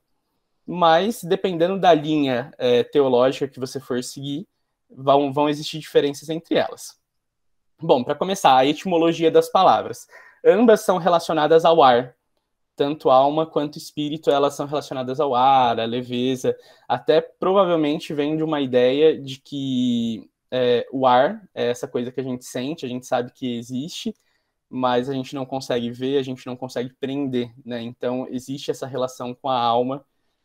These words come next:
é, com o espírito. Espírito, em específico, ele vem de uma palavra do hebraico, É, se não me engano, é uma palavra do hebraico que depois foi traduzida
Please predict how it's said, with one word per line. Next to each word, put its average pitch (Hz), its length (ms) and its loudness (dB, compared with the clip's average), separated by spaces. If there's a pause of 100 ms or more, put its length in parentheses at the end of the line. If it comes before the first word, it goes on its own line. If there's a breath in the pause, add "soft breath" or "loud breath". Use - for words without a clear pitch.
é, 117 260 -6
com - 180 -14
o 131 40 -8
espírito. - 560 -8 (1300)
Espírito, 208 720 0
em 160 140 -4
específico, 143 840 -6 (340 soft breath)
ele 131 260 -4
vem 139 280 -4
de 151 80 -10
uma 147 120 -2
palavra 143 460 2
do 139 140 -2
hebraico, 147 720 0 (640)
É, 120 640 2 (440)
se - 140 -14
não 143 60 -6
me 139 60 -4
engano, 131 140 -2
é - 20 -2
uma 131 60 -2
palavra 131 280 -2
do 135 100 -4
hebraico 123 480 -2
que - 100 -20
depois 127 320 -8
foi 127 120 -10
traduzida 120 760 -8